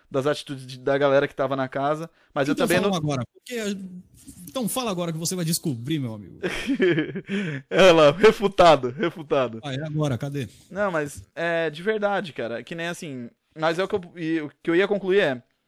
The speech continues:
Speaker 1: eu não tenho como me colocar no seu lugar porque eu não sei como é que tava a sua mente, entende?
Speaker 2: Uhum.
Speaker 1: Você tava
Speaker 2: Sim.
Speaker 1: passando mil situações além das que eu via.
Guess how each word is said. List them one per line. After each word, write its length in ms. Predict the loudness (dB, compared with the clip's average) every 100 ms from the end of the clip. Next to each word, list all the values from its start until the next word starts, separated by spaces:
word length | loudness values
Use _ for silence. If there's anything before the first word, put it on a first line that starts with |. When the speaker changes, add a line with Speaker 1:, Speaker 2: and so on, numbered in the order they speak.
| _
Speaker 1:
eu 100 | 0
não 100 | 0
tenho 200 | -2 -2
como 160 | -2 -4
me 100 | -2
colocar 320 | -2 -2 -4
no 60 | -8
seu 140 | -8
lugar 260 | -6 -4 -4
porque 100 | -6
eu 40 |
não 80 | -12
sei 120 | -10
como 140 | -10 -12
é 60 |
que 80 | -10
tava 140 | -10
a 20 | -8
sua 180 | -10
mente, 340 | -12 -14 -18 -20 _ _ _ -16
entende? 400 | -8 -4 -4 -6
Speaker 2:
Uhum. 320 | -8 -8 -10 -12 _ _ _ _ -12
Speaker 1:
Você 120 | 0
tava 160 | 0
Speaker 2:
Sim. 60 | 2
Speaker 1:
passando 320 | -2 -2 -6
mil 160 | -6 -6
situações 680 | -6 0 0 0 -4 -4 -2
além 440 | -2 -2 -4 -4
das 240 | -4 -4 -2
que 80 | -2
eu 80 |
via. 380 | 0 -2 -4 -6